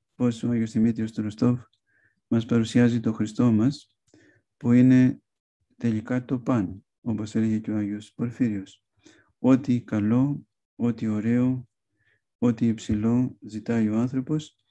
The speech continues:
αυτό είναι, αυτό είναι ο Ιησούς Χριστός. Αλλά για να ενωθεί κανείς με τον Χριστό, χρειάζεται κόπος, χρειάζεται προσπάθεια, χρειστε-, χρειάζεται αγώνας πνευματικός.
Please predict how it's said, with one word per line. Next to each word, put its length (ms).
αυτό 360
είναι, 300
αυτό 340
είναι 280
ο 60
Ιησούς 320
Χριστός. 640
Αλλά 220
για 180
να 80
ενωθεί 340
κανείς 340
με 80
τον 160
Χριστό, 580
χρειάζεται 840
κόπος, 720
χρειάζεται 600
προσπάθεια, 840
χρειστε-, 440
χρειάζεται 440
αγώνας 440
πνευματικός. 880